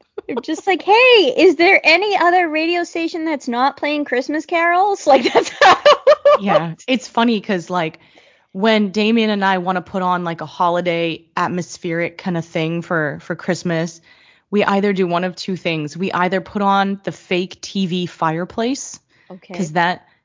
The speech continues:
Speaker 2: that
Speaker 1: I
Speaker 2: I
Speaker 1: like
Speaker 2: do,
Speaker 1: that.
Speaker 2: I do
Speaker 1: Yeah.
Speaker 2: love the fake T V fireplace, or we put on the Lord of the Rings soundtrack. <laughs>
Speaker 1: See, these are all, I, I will tell you that, um,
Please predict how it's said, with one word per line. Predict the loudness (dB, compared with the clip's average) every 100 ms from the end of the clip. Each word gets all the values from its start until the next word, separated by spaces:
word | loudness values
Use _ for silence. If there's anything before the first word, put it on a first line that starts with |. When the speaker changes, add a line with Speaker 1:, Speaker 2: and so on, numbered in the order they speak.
| -6
Speaker 2:
that | 0 2 2
Speaker 1:
I |
Speaker 2:
I |
Speaker 1:
like | 0
Speaker 2:
do, | -2
Speaker 1:
that. | -2 -2 -4 -8
Speaker 2:
I | -6 -2
do | -2
Speaker 1:
Yeah. | 0
Speaker 2:
love | 0 -2 -4
the | -8
fake | -4 -4 -4 -8
T | -6 -4
V | -4
fireplace, | -4 -4 -4 -6 -10 -10 _ _ _ _ _ _ _ _ 0
or | 4 6 6 4 2
we | 0 -2
put | 0 0
on | 2 2
the | 0
Lord | -2 -2
of | -2
the | -2
Rings | -4 -4 -6
soundtrack. | -6 -6 -6 -8 -10 -10 -12 -14 -20
<laughs> | -20 -20 -16
Speaker 1:
See, | -6 -2 -2 -6 -10
these | -8 -4
are | -4
all, | -2 0 2 2 2 0 _ _ _ _ _ _ _ 0
I, | 2 4 2 0
I | 0 2
will | 0
tell | -2 -2 -2
you | -2 -4
that, | -6 -6 -8 -8
um, | -8 -6 -6 -8 -12 -14